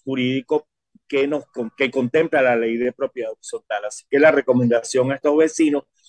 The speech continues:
es que retrocedan en esta decisión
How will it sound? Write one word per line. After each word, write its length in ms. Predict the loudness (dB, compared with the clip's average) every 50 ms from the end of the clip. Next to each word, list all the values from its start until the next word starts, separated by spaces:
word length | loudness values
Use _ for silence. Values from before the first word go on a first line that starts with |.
| _ -6
es 160 | -6 -6 -4
que 280 | 0 2 2 2 2 _ _ _ _ _ _ _ _ _ _ _ _ _ _ _ _ _ _ _
retrocedan 1040 | -6 -2 2 4 4 4 2 2 2 2 2 2 2 2 4 4 4 4 2 0 -4 -6 _
en 200 | -10 -8 -4 -4
esta 260 | -4 -4 -4 -2 0
decisión 680 | 2 2 0 0 -4 -10 -10 -6 -2 -2 -2 -2 -4